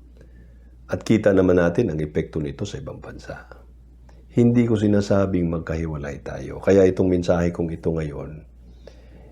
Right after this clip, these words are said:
ini-explain ko kung ano yung mga makakaliwa. Para naman, ma-, siguro, no, sana,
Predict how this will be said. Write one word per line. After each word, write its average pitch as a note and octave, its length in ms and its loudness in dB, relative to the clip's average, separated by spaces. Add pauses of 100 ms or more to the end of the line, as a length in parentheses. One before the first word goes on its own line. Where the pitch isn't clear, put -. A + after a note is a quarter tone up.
(100)
ini-explain G2+ 880 2
ko D#2 400 -2 (680)
kung A#2 320 2
ano G#2 280 4
yung E2+ 480 2 (420)
mga G#2 260 2
makakaliwa. D#2 840 -6 (1500)
Para B2 320 6
naman, F#2 720 2
ma-, A#2 400 -2
siguro, C#3 480 6
no, C3 320 6
sana, A#2 560 0